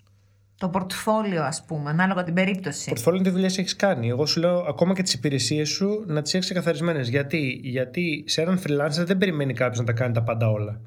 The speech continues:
Speaker 1: Ναι.
Speaker 2: Περιμένει κάποια πολύ συγκεκριμένα πράγματα στα οποία μπορεί να το βοηθήσει. Δηλαδή, ακόμα και αν κάποιος μπορεί να πει, «Εγώ κάνω, ρε παιδί μου, online marketing για ξενοδοχεία».
Speaker 1: Ναι.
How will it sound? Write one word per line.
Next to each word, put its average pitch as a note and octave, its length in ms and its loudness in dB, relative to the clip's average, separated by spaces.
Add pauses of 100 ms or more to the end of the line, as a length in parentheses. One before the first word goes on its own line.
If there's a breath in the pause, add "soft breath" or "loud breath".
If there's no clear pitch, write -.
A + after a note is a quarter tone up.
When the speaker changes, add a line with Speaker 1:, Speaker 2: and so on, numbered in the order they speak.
Speaker 1:
Ναι. F#3 480 2 (400)
Speaker 2:
Περιμένει D#3+ 360 0
κάποια G3 260 2
πολύ F#3+ 140 0
συγκεκριμένα F3 480 0
πράγματα G3 440 0
στα A#3 140 0
οποία G3+ 120 -2
μπορεί G#3 160 0
να G3 60 -2
το F#3+ 80 0
βοηθήσει. D#3 600 -2 (920 soft breath)
Δηλαδή, D3 180 2
ακόμα F#3+ 260 2
και F#3 60 -4
αν F#3 60 2
κάποιος G3 260 2
μπορεί F3+ 180 0
να F3+ 140 2
πει, F#3+ 120 0
«Εγώ F3+ 220 0
κάνω, G3 260 2
ρε F3+ 80 -2
παιδί D#3+ 200 0
μου, F#3 200 4
online D#3 420 2
marketing C3+ 440 -4
για F#3 120 0
ξενοδοχεία». D3+ 760 0 (100)
Speaker 1:
Ναι. F3+ 460 0